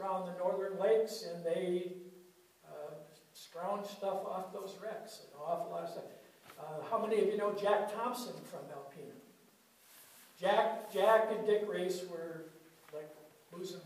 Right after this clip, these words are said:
buddies, and Jack spent a lot of time diving with Dick. So they went on here, while everybody else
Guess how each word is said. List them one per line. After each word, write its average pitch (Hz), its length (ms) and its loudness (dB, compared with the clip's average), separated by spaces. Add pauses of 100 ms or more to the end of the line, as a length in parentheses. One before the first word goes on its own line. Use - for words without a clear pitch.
(300)
buddies, 185 460 0 (540)
and 147 380 -10
Jack 180 260 4
spent - 320 -4 (120)
a - 20 -6
lot 160 280 2
of 147 160 -2
time 165 300 -6
diving 147 360 0 (100)
with - 280 -14
Dick. - 160 -10 (560)
So 190 260 -6
they 220 240 8
went 240 220 6
on - 280 4 (120)
here, 165 260 -4
while 170 200 6
everybody 214 520 6
else 220 320 4